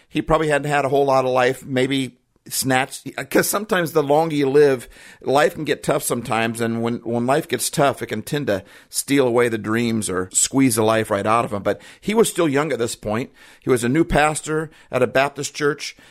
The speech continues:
and I was probably all excited about life, but I don't know if he had any idea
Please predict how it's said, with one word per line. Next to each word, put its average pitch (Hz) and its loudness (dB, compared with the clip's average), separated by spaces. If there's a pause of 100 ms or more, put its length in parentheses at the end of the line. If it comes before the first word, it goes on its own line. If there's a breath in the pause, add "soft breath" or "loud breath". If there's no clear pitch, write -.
(140 soft breath)
and 127 0
I 123 6
was 123 2
probably 185 2
all 147 4
excited 131 0
about 87 0
life, 139 0
but - -2
I 185 2
don't 302 -6
know 262 -2
if - -6
he 190 -2
had 156 0
any 135 0
idea 110 -4